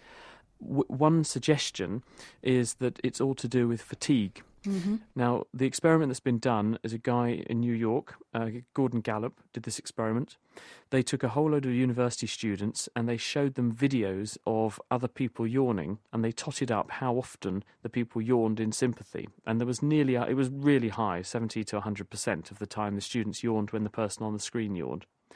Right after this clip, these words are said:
Speaker 1: The next thing they did was to give the people a cold compress to hold against their forehead, or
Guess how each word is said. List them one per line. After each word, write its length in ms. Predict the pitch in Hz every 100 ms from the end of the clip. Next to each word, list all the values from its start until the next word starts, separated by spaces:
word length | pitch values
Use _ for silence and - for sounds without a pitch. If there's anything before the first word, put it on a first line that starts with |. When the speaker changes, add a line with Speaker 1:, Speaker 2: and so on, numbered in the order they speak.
| - - - -
Speaker 1:
The 60 |
next 220 | 135 165 -
thing 160 | 147
they 120 | 110
did 280 | 98 101 95
was 180 | 110 104
to 320 | - 113 113 113
give 220 | 143 135
the 80 | 120
people 440 | 120 113 - 107 - _
a 60 | -
cold 480 | - 135 123 117 98
compress 600 | - 143 131 - 90 -
to 80 | -
hold 260 | 117 117 110
against 320 | 110 104 -
their 120 | 107
forehead, 520 | - 143 120 85 95 - _ _ _ - - - - _ -
or 440 | 143 139 - 120